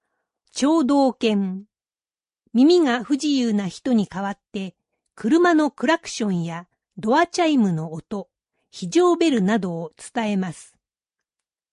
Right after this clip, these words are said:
身体障害者補助犬を見かけたら、身体障害者補助犬は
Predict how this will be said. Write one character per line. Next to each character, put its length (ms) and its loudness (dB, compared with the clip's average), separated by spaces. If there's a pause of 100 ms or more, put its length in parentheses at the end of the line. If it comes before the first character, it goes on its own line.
(360)
身 200 0
体 260 0
障 300 -2
害 200 0
者 280 -10
補 160 -12
助 200 -2
犬 280 0
を 80 0
見 160 2
か 160 -6
け 100 -4
た 180 -8
ら、 160 -14 (1200)
身 200 0
体 240 2
障 280 -2
害 220 0
者 220 -8
補 180 -12
助 160 -4
犬 300 0
は 220 -10